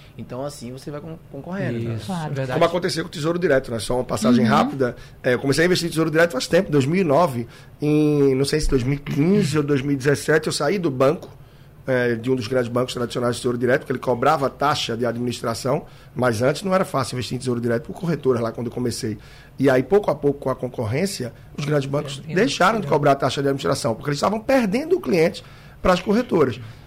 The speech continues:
Speaker 4: Então, tarifa bancária, por exemplo, que tá longe de ser obrigatória há anos e muita gente ainda paga,
Speaker 3: Sim.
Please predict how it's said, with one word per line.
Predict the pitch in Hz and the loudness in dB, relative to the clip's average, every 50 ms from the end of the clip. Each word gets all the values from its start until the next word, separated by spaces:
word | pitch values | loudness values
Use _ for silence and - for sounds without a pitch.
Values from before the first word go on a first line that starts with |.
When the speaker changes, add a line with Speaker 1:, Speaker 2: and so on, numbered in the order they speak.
| - - - | -14 -4 -2
Speaker 4:
Então, | 143 143 151 143 | -2 2 2 0
tarifa | 143 - 156 147 165 202 196 - - | 2 2 2 4 4 2 0 -2 0
bancária, | 156 156 143 - 127 131 131 131 | 0 0 0 2 0 2 2 0
por | - 131 127 | 0 -2 -2
exemplo, | 117 131 139 143 - 143 | 0 0 -2 -2 -2 -8
que | - 143 | -10 -6
tá | - 165 147 | 0 2 4
longe | 131 139 185 240 226 | 4 4 4 4 2
de | 196 170 | 0 -2
ser | - 170 | 2 2
obrigatória | 147 135 139 143 139 131 - - 131 123 135 160 | 2 2 4 2 2 2 2 2 0 2 4 6
há | 175 | 6
anos | 180 147 151 165 170 160 127 | 6 6 6 6 4 4 0
e | 151 | 0
muita | 156 151 196 247 302 - - 165 | 0 2 2 2 2 2 0 2
gente | 131 147 143 135 139 | 2 2 2 2 2
ainda | 139 127 120 120 110 | 0 0 0 -2 -4
paga, | - - - - - 147 127 110 | -2 0 0 0 0 0 -2 -2
Speaker 3:
Sim. | - 190 175 160 | -2 -4 -4 -4